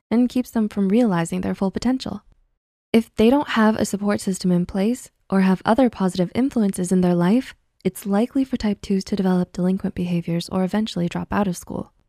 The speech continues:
Number three, the underground type. Type threes, also called the underground types, are gifted individuals who want to try to hide their giftedness from others. This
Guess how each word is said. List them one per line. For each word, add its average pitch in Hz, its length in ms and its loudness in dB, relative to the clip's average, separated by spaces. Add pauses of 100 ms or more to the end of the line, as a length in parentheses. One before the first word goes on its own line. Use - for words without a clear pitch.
(600)
Number 208 200 4
three, 262 360 0 (420)
the 185 140 4
underground 180 560 2
type. - 320 -8 (920)
Type 208 220 -2
threes, 220 400 2 (100)
also 180 240 -2
called 170 280 -4
the 170 240 -6
underground 196 420 0
types, - 380 -10 (220)
are 190 80 -2
gifted 240 340 0
individuals 190 580 0
who 214 140 -2
want 254 180 0
to 339 60 -4
try 226 180 -6
to 214 80 -2
hide 220 300 -2
their 165 120 -2
giftedness 170 520 -6
from 175 140 -2
others. 185 340 0 (640)
This 202 320 2